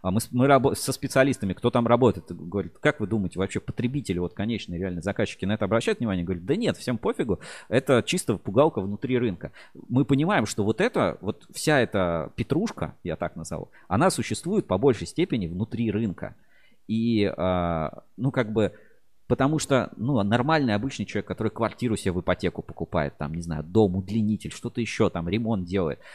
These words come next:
он, конечно, может об этом задуматься, пойти там всё это читать, но, э, скорее ему будет интересно, там, красивая ли у него плитка,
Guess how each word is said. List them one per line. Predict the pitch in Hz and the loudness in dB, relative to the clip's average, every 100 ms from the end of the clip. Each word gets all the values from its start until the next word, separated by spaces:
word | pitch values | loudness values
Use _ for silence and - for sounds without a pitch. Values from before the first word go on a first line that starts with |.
| - | -2
он, | 123 | 2
конечно, | 135 147 135 135 | 4 4 2 2
может | 165 143 104 | 4 2 2
об | 92 | 0
этом | 123 113 | 0 0
задуматься, | 90 95 92 107 87 - | -2 -2 -2 -2 -2 -6
пойти | - 87 - | -4 -4 -4
там | - 104 | -6 -6
всё | - 113 | -2 -2
это | 110 | -2
читать, | - 98 - 92 87 - - 101 | -4 -6 0 2 2 -2 -6 2
но, | 127 - 98 | 2 4 0
э, | |
скорее | - 107 131 143 | 0 2 4 4
ему | 120 123 | 4 4
будет | 120 117 | 4 2
интересно, | 110 120 127 101 | 2 4 2 0
там, | 90 80 71 - - - | -4 -4 -6 -16 -20 -2
красивая | 208 - - 131 120 | 0 2 2 4 4
ли | 113 | 6
у | 113 | 6
него | 120 | 4
плитка, | 107 135 175 - 107 80 | 2 -2 -4 -2 -2 -2